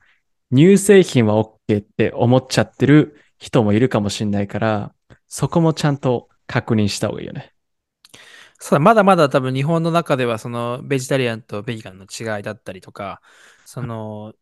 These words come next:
Speaker 2: そういうところに対してまだ疎い人たち多いと思うので、あの、あ、自分から、あ、これは食べない。あの、これは私は食べませんとかって言え-、言えた方が、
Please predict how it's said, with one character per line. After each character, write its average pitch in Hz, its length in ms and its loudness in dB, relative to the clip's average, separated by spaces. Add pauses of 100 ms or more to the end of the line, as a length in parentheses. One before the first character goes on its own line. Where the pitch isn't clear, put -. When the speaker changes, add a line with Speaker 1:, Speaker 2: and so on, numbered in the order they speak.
(140)
Speaker 2:
そ - 200 -6
う 147 40 0
い 147 40 -4
う - 20 -6
と 147 100 -6
こ 151 140 -4
ろ 143 60 -2
に 123 80 -10
対 113 160 -12
し - 20 -14
て 117 60 -12
ま 117 100 -6
だ 110 80 -12 (140)
疎 151 100 2
い 120 80 -2
人 92 220 -20
た 101 60 -20
ち - 200 -20
多 117 160 -8
い 98 60 -16
と 107 80 -16
思 101 160 -16
う 98 40 -16
の 104 140 -18
で、 127 340 -8 (600)
あ 127 260 -4
の、 117 460 -10
あ、 139 260 0
自 160 80 -2
分 220 260 2
か 269 140 -2
ら、 262 520 0
あ、 117 60 -4
こ - 120 -8
れ 139 80 2
は 135 180 0 (180)
食 123 120 -6
べ 117 80 -2
な 90 140 -10
い。 - 100 -20 (400)
あ 123 160 -8
の、 107 400 -10
こ 131 100 -8
れ 127 60 0
は 120 40 0
私 117 220 -6
は 113 80 -6
食 113 120 -16
べ 104 60 -8
ま 104 100 -8
せ - 140 -14
ん 98 80 -16
と - 120 -20
か 120 140 -10
っ - 60 -14 (100)
て 139 120 -10
言 160 220 -6
え-、 170 100 -10
言 156 120 -4
え 175 100 -2
た 185 140 -4
方 151 220 -6
が、 107 340 -4